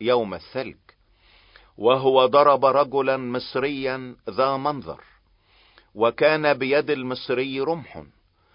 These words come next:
فنزل إليه بعصا، وخطف الرمح من يد المصري،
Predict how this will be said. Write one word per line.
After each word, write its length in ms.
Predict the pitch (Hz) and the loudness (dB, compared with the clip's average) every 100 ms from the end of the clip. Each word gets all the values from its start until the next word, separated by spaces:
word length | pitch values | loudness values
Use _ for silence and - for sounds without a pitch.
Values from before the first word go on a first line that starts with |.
| _ _ _ | _ _ _
فنزل 600 | - 98 123 131 143 135 | -6 -2 -2 2 2 4
إليه 720 | 135 127 131 143 139 127 135 | 2 0 0 -2 -2 -6 -2
بعصا، 500 | 123 123 - 85 73 60 _ _ _ _ _ | -2 -2 -6 -14 -16 -20 _ _ _ _ _
وخطف 680 | - 101 107 156 160 139 131 | -4 -2 -2 -2 0 0 2
الرمح 640 | 131 - 156 131 - 92 87 - | -2 0 -2 -4 -8 -10 -10 -16
من 240 | 107 113 117 | -8 -6 -2
يد 260 | 127 139 | 0 0
المصري، 580 | 131 117 117 - 139 127 | -2 -4 -10 -10 -10 -10